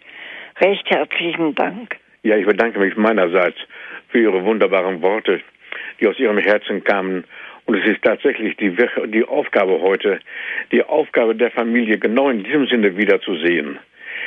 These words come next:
Speaker 2: Die Kirche hat sich ja Mühe gegeben. Das Fest der Heiligen Familie von neunzehnhunderteinundzwanzig
Speaker 1: Ja.
Speaker 2: ging ja schon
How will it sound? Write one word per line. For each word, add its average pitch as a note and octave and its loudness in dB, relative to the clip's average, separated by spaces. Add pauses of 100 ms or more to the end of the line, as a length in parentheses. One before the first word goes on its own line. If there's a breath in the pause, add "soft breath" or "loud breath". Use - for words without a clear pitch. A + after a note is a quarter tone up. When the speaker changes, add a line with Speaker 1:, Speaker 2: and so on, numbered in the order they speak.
(220 loud breath)
Speaker 2:
Die G#3+ 4
Kirche C3 2
hat A2 0
sich A2+ 0
ja G#2+ 2
Mühe B2 2
gegeben. E2+ 0 (280 loud breath)
Das G2 2
Fest - 0 (120)
der F2+ 2
Heiligen F#2+ 0
Familie F#2+ 0
von G#2+ 0
neunzehnhunderteinundzwanzig G#2+ 0
Speaker 1:
Ja. D#3+ 0 (580 loud breath)
Speaker 2:
ging B2+ 2
ja A2 4
schon G#2 -2